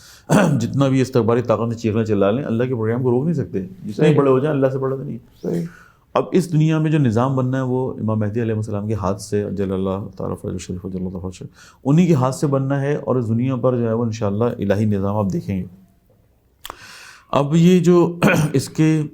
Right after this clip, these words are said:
Speaker 1: تانے بانے تھے یعنی روایات میں، وہ اس طرح سے جو علامات کے طور پہ کہی جاتی ہیں، اس میں سب سے زیادہ جو قابل اہم تھا، قابل فہم تھا، اور جس کی طرف ہم بہت تیزی سے انشاءاللہ،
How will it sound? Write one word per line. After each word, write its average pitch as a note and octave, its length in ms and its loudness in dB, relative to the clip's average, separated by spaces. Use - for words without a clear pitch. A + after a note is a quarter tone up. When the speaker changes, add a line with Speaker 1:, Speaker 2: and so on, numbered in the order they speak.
Speaker 1:
تانے A#2 240 2
بانے C3+ 280 2
تھے A#2+ 300 -2
یعنی A2 160 0
روایات G#2 440 2
میں، A2 80 0
وہ C3 80 4
اس C#3+ 100 0
طرح C#3 200 0
سے C3+ 140 -2
جو B2+ 200 0
علامات A2 360 2
کے A2+ 60 -2
طور G#2 140 0
پہ G2 80 -4
کہی G2+ 180 -2
جاتی F#2+ 300 -4
ہیں، G2+ 60 -8
اس C3+ 260 -2
میں F3+ 100 4
سب F3 240 -2
سے F3+ 240 2
زیادہ C3+ 560 2
جو B2 580 4
قابل A#2+ 360 0
اہم C#3+ 280 2
تھا، A2+ 260 -2
قابل G#2+ 320 2
فہم A#2+ 320 -2
تھا، A2 240 -4
اور G2+ 520 2
جس G2+ 200 -4
کی A#2 80 -2
طرف A2 240 2
ہم G#2+ 140 0
بہت G#2+ 220 0
تیزی G#2+ 180 2
سے G#2+ 300 -2
انشاءاللہ، G#2 540 -2